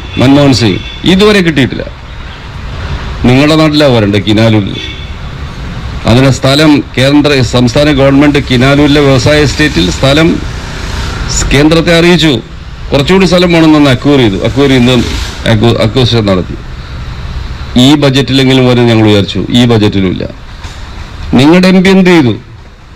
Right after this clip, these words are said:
അദ്ദേഹത്തോട് ചോദിക്കണം, എന്ത് ചെയ്തു? അത് കിട്ടുന്നില്ലെങ്കിൽ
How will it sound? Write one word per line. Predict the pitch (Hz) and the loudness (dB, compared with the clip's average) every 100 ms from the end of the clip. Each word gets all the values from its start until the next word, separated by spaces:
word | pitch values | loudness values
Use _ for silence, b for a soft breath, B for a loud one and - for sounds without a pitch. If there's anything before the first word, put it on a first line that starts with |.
| - - - | -20 -20 -8
അദ്ദേഹത്തോട് | - 117 135 147 | -2 0 0 0
ചോദിക്കണം, | 135 135 139 127 113 - - - - | 0 0 0 0 -2 -6 -16 -16 -2
എന്ത് | 135 135 | 2 2
ചെയ്തു? | 131 123 - - - - - - - - - - - - - - - - - - - - - - - - | 2 -2 -8 -16 -16 -14 -12 -12 -10 -8 -6 -6 -6 -6 -6 -6 -4 -2 -2 -2 -4 -8 -10 -10 -10 -4
അത് | 127 175 196 | 0 0 0
കിട്ടുന്നില്ലെങ്കിൽ | 185 - 208 208 208 196 214 - | -2 0 2 4 2 2 0 -4